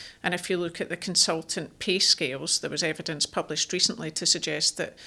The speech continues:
women consultants overall face a deficit of about fifteen thousand per year in terms of their salaries. Now, that obviously will be led by a number of factors. Um,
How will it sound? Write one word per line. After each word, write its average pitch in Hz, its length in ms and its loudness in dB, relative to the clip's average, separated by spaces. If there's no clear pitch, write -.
women 170 520 2
consultants - 920 4
overall 160 480 2
face - 680 4
a 156 200 -2
deficit 160 580 2
of 156 160 -6
about 147 300 -4
fifteen - 420 -6
thousand - 500 -4
per 165 280 -2
year 151 380 -4
in 175 80 -6
terms 160 300 -2
of 165 100 -10
their - 80 -2
salaries. 160 720 4
Now, 170 140 2
that 165 420 4
obviously 170 420 2
will 160 200 2
be 175 100 0
led 156 340 2
by 160 120 4
a 156 40 2
number 185 300 2
of 160 80 0
factors. - 920 0
Um, 160 560 0